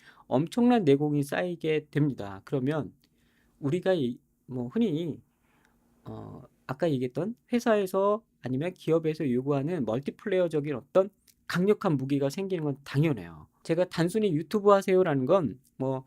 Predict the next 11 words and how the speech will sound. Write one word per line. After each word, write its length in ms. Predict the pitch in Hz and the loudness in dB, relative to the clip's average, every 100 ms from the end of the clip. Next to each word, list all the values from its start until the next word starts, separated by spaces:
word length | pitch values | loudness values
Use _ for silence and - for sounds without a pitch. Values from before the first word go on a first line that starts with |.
| _ | _
직업을 460 | - 170 208 202 | -2 2 2 2
유튜브 300 | 143 139 180 | -2 -2 -8
크리에이터로 680 | 175 - 190 185 180 165 160 | -6 -4 -4 -4 -4 -2 0
해서 280 | 156 151 156 | -2 -2 -4
수익 280 | 160 233 240 | -4 -6 -2
창출하세요라는 880 | 233 220 196 175 175 170 165 139 143 | -4 0 -2 -2 -2 -2 0 0 -2
의미는 340 | 117 127 135 131 | -2 -2 -2 -4
절대 300 | - 113 143 | -8 -6 -6
아니고요. 500 | 104 98 127 196 139 - _ _ | -6 -6 -2 -2 -4 -12 _ _
이 160 | 160 175 | -8 -6
과정에서, 1000 | - 127 196 220 208 190 127 135 151 | -4 -2 2 2 0 -2 -2 0 -2